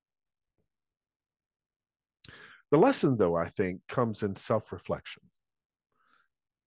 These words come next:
Before we are t-, so quick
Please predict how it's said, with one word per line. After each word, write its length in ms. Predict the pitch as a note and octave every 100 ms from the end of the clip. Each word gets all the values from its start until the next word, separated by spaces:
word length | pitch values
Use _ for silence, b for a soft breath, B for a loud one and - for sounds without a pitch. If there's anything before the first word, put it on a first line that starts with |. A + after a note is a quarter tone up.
| _ _
Before 480 | C#3 - - C#4 D4+
we 220 | A#3+ F#3+
are 100 | C#3
t-, 220 | A2 -
so 400 | - - - G3+
quick 520 | G#3+ - F3+ G#2+ -